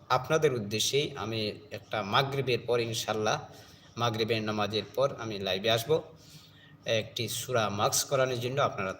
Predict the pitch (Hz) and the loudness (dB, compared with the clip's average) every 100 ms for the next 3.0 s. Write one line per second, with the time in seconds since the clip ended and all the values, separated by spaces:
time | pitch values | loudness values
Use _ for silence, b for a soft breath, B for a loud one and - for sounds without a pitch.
0 | - 98 98 107 113 113 - 139 156 165 | -2 -2 0 -4 -4 -4 0 4 4 2
1 | - - - - - - - - - - | -4 -16 -20 -20 -20 -20 -20 -20 -20 -20
2 | - - - 107 - 110 107 101 107 107 | -20 -20 -6 -6 -4 -6 -4 -6 -4 -4